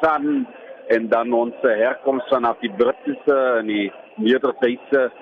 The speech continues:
maar ook die Malawiërs en die Oos-Afrika slawe, soos die, al die mense se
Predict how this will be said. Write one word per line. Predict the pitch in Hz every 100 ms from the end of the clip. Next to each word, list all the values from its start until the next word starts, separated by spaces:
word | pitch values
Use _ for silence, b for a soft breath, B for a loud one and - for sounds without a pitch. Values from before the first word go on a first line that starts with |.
| - -
maar | 120
ook | 139 -
die | 139
Malawiërs | 127 113 113 127 135 131 131
en | 117
die | 123
Oos-Afrika | 139 139 - 139 131 120 123
slawe, | 139 139 139 131 120
soos | 139 131 -
die, | 143 -
al | 202 196 185
die | 156
mense | 139 131 - 123
se | 127